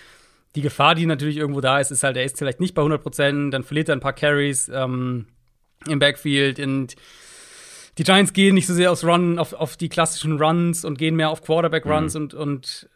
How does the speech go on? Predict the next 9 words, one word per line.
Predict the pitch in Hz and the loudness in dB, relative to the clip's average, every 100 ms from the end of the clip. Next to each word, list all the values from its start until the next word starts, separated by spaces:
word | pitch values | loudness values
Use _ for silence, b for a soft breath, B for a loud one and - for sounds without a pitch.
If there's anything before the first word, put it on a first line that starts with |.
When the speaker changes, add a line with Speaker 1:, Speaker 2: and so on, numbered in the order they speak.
| - | -12
Speaker 1:
ja, | 123 143 131 | -4 -4 -4
dann | 127 135 | -4 -4
hast | 131 - | -4 -6
du | |
vielleicht | 135 139 123 - - 110 | -4 -4 -4 -16 -18 -14
so | 127 139 | -8 -4
eine | 135 | -4
Situation, | 131 139 135 143 139 127 | -4 -6 -4 -2 -2 -2
wie, | 127 135 135 135 | -4 -4 -2 -2